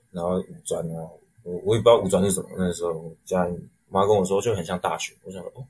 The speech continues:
我高中就可以去体验大学生活，被取算上。然后我在报名的那一天，我们在大礼堂，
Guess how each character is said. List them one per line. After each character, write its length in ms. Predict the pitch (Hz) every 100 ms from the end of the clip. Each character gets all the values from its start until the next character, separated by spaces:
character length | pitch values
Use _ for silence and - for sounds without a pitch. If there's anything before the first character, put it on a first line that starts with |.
| _ _
我 80 | -
高 160 | 98
中 140 | 101 107
就 100 | 107
可 100 | 92
以 60 |
去 100 | 85
体 200 | 82 -
验 100 | 85 90
大 160 | 87
学 120 | 85 80
生 120 | - -
活， 100 | - _ _ _ -
被 140 | 107
取 240 | 95 - 82
算 220 | 101 92
上。 260 | 87 95 87
然 100 | 90
后 180 | 110 107
我 80 | 95
在 80 | 110
报 200 | 123 101
名 160 | 90
的 100 | 92
那 140 | 92 98
一 80 |
天， 260 | 92 90 82 - _ _
我 120 | - 85
们 100 | 85
在 240 | 98 95
大 240 | - 92 92
礼 60 | -
堂， 160 | -